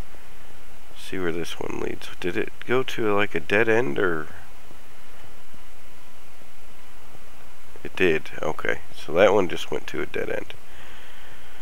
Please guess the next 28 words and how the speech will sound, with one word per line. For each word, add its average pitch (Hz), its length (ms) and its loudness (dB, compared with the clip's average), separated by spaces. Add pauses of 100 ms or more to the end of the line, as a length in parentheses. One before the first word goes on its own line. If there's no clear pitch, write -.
(1000)
Alright, 87 400 4
so - 180 0
it 69 80 0
looks - 240 0
like - 240 0
maybe 98 540 2
the 90 160 0
only 98 220 2
way 92 200 2
we're 82 160 0
gonna - 260 2
go 85 280 4
is, 80 320 -2
uh, 80 280 0 (480)
down 78 200 -2
that 78 180 -2
way, 78 160 0
unfortunately - 840 0
for - 180 0
me, 110 300 0 (1300)
who 85 360 0 (280)
<laughs> - 20 0 (180)
isn't 104 240 2
really 95 240 2
too 95 180 0
excited 90 500 0
about 82 300 0
that. 80 320 0